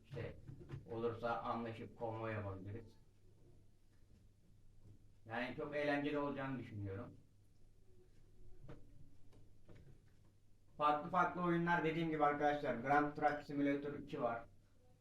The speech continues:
Ee, bu simülatörü zaten biliyorsunuz. Bizim olmazsa olmaz oyunlarımızdan. Bir, galiba arabamın, aynen, benzin yok. Benzin almam lazım. Böyle dikkatli gitmem lazım ki.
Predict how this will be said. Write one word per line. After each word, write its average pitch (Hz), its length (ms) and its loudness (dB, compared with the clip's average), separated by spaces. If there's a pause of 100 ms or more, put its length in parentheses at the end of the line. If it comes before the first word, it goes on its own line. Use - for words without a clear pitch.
(180)
Ee, 107 220 -8
bu 127 100 -8
simülatörü 139 640 -2
zaten 135 380 2
biliyorsunuz. 110 680 -4
Bizim 113 220 -6
olmazsa 120 400 0
olmaz 117 280 -4
oyunlarımızdan. 107 840 -4
Bir, 127 200 -8 (260)
galiba 143 340 4
arabamın, 147 720 2 (340)
aynen, 127 300 0
benzin 120 340 2
yok. 110 220 -4
Benzin 117 320 -6
almam 98 380 -2
lazım. 101 340 -6 (4000)
Böyle 120 200 -10
dikkatli 139 460 -2
gitmem 147 380 -2
lazım 156 340 0
ki. 110 220 -8